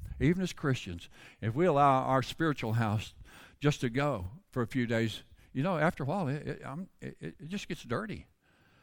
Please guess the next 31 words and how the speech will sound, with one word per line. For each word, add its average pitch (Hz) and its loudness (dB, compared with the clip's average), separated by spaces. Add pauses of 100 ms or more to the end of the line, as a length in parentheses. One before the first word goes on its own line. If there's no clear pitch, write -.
(320)
And 123 -2
that's 208 0
the 208 0
reason 170 0
Jesus 196 0
wants 143 0
to 131 2
have 127 4
a 113 0
daily 123 2
encounter 143 -2
with 110 -4
all 156 0
of 110 -2
us. 104 -6
He 147 0
wants 196 -4
to 170 -8
talk 208 -8
to 131 -4
us. 87 -6 (380)
He 170 -4
wants 208 -4
to 156 4
love 180 6
us. 117 2
He 190 2
wants 214 0
to 156 0
tell 180 2
us 147 -2